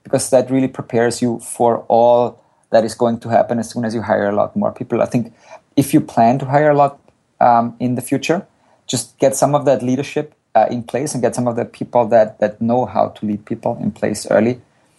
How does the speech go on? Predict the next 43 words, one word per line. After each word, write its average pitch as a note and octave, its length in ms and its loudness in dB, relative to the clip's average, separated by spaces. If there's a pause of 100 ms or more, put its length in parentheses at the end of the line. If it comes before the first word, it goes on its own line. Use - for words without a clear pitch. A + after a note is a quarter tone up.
(320)
Um, G#2+ 420 4
I A2+ 80 2
think A2+ 380 -6
at A#2 80 -4
least C#3 180 0
made B2+ 140 0
for B2+ 140 2
us A#2 200 4
a A2+ 40 0
lot A2 180 2
of G2+ 80 -4
sense - 320 -10
and G#2+ 340 -8
made A2 380 0 (280)
growing A#2 340 2
a A2 60 2
lot A2 380 2
easier, G2 420 -4 (400)
um, G2 320 2
with, G#2+ 320 -2
with - 220 -6
just - 180 -2
experienced, G#2+ 600 -2
um, G2 260 -2
people - 460 -4 (300)
on A2 100 0
that. - 140 4
And B2+ 120 4
I D3 40 4
think F#3 180 2
in, F3 160 -2
in, D3+ 320 -2 (280)
in C3 200 0
general, D3+ 540 2 (360)
um, B2 240 0 (100)
once - 280 0
communication D3 680 -2
really, B2 520 0
um, A2 360 2
becomes A#2 380 -2
an A2+ 100 -2
issue D#3+ 300 0
where, A#2+ 580 2